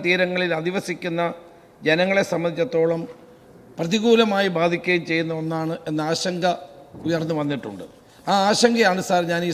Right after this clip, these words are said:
സഭയിൽ ഉന്നയിക്കാൻ ആഗ്രഹിക്കുന്നത്. തീരദേശ പരിപാലന നിയമത്തിൽ ഇളവ് നൽകുന്നതിനായി കേന്ദ്ര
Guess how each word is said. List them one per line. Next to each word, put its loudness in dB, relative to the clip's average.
സഭയിൽ -2
ഉന്നയിക്കാൻ -4
ആഗ്രഹിക്കുന്നത്. -10
തീരദേശ 8
പരിപാലന 4
നിയമത്തിൽ 2
ഇളവ് 4
നൽകുന്നതിനായി 2
കേന്ദ്ര 2